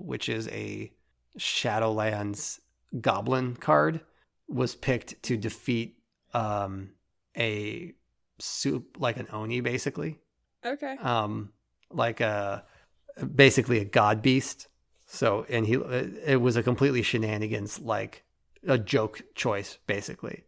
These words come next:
Speaker 1: So they had to somehow work that into, uh, this epic fiction where all these, like, samurai were defeating these,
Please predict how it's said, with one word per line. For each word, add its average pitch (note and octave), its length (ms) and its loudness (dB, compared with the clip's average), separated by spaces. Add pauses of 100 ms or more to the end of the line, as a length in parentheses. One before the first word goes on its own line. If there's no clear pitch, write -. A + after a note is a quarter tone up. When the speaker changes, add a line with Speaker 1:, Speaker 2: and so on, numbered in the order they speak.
(300)
Speaker 1:
So - 160 0
they A2+ 80 4
had A2+ 160 6
to A2 40 -2
somehow A2 360 6
work A2 320 0
that G2+ 220 0
into, G2 500 -4 (480)
uh, G2+ 360 0
this A2 260 -4
epic A2+ 300 0
fiction G#2+ 520 -2
where G#2+ 180 0
all A#2 200 8
these, G#2+ 300 0
like, B2+ 360 -4
samurai A2 580 4
were B2 160 -2
defeating A2 580 -2
these, A2 300 -6